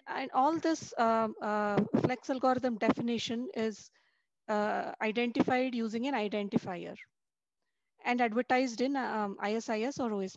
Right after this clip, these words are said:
P F. So, um, now a segment endpoint advertises multiple prefix segments, um, a-, associated with, uh, e-, uh, each one with a fad. So, and also each node,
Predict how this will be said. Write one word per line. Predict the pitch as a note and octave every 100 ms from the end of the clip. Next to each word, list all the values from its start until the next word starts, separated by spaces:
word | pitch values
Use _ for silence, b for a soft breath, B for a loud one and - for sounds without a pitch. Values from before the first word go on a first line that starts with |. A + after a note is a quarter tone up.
| -
P | G3+
F. | G#3 - _ _ _ _ _ _ _ _ _ _ _ _
So, | - C#4 C4+ C4+ C5 -
um, | A#3+ A#3+ A#3+ A3+ A3+ _ _ _ _ _ _ _ -
now | C4+ E4 F#4 C4
a | B3+
segment | B3 B3+ B3 D#4+ D#4 A#3+
endpoint | B3+ - B3+ C#4+
advertises | C4 A3 A#3+ A#3+ A#3 B3+ -
multiple | A3 G#3+ B3 C4 B3
prefix | A3+ A3 A#3 - G#3+
segments, | D#3+ F3 F#3+ - - _ _ _ _ _ _ _ -
um, | G3+ G#3 G#3 G3+ -
a-, | G#3+ - -
associated | G#3+ B3+ - B3 A#3+ C4 A#3
with, | - _
uh, | - -
e-, | A3+ A#3+ A#3+
uh, | A3 A3+ A#3+ - C4
each | C4+
one | D4 B3 A#3+
with | A3+ G#3+
a |
fad. | G#3 F#3+ F3+ F3+ _ _ _ _ _ _ _ _ _ _ _ _ _ _
So, | - D4 C#4+
and | C#4
also | C#4+ E4 - E4+
each | C4 D#4 -
node, | D#4+ C4 C#4+